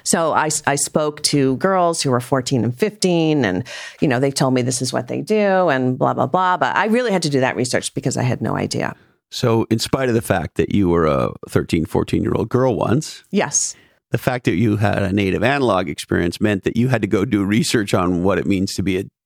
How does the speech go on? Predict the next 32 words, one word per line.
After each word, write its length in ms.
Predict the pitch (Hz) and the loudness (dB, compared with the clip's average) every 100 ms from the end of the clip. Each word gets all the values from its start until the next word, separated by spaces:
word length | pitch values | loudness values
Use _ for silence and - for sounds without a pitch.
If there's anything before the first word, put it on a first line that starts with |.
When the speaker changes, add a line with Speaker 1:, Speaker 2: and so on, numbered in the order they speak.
| - | -4
Speaker 2:
thirteen, 320 | 98 - 92 | -2 0 -4
fourteen-year-old 560 | 80 65 - 69 76 78 | -2 -4 -2 -2 0 0
Speaker 1:
I 80 | 90 | 0
Speaker 2:
girl 100 | 87 | 0
in 40 | |
this 100 | 85 | 2
new 160 | 226 254 | 0 2
Speaker 1:
did. 220 | - 226 | 0 2
Speaker 2:
world. 160 | 214 175 | 2 2
Speaker 1:
And 320 | 180 175 170 | 0 -2 0
with 160 | 202 - | -2 0
all 260 | 196 214 240 | 0 0 0
the 100 | 220 | 0
D 240 | 208 208 | 0 2
Ms, 340 | 185 190 196 | 0 0 0
there's 220 | 190 170 175 | 0 0 0
a 60 | |
lot 280 | 165 185 196 | 0 0 0
of 260 | 196 170 156 | -2 -2 -2
D 140 | 185 | 0
Ms 440 | 180 180 180 175 175 | 0 0 0 0 0
in 80 | 175 | 0
this 140 | 165 | 0
book 220 | 185 180 | -2 -2
on 120 | 180 | 0
Instagram. 680 | 175 180 - 180 180 175 170 | 0 0 -2 -2 0 0 0
There's 160 | 151 143 | 0 0
a 60 | 151 | 0
lot 200 | 175 190 | 0 0
of 80 | - | -2
texting. 520 | 175 170 - 170 160 - - - - | -2 -2 -2 -2 -4 -10 -18 -16 -6
I, 640 | 175 202 220 233 247 - | -2 0 0 0 0 -2